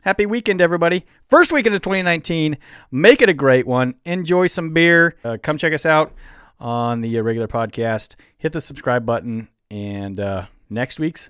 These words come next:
gonna be a big, big heavy hitter, I think. Bourbon barrel aged beer.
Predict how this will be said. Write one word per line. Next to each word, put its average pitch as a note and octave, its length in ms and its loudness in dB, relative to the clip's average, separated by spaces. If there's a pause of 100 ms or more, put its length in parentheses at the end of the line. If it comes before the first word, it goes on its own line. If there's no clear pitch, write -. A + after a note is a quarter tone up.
(160)
gonna G2+ 160 -10
be A2+ 140 -6
a G#2+ 40 -8
big, G#2+ 520 -6 (120)
big A2+ 200 -8
heavy A#2 220 -10
hitter, A2 220 -10
I F2 60 -10
think. E2+ 340 -20 (460)
Bourbon G#2+ 280 -8
barrel G#2+ 280 -4
aged G2+ 220 -10
beer. D2+ 260 -14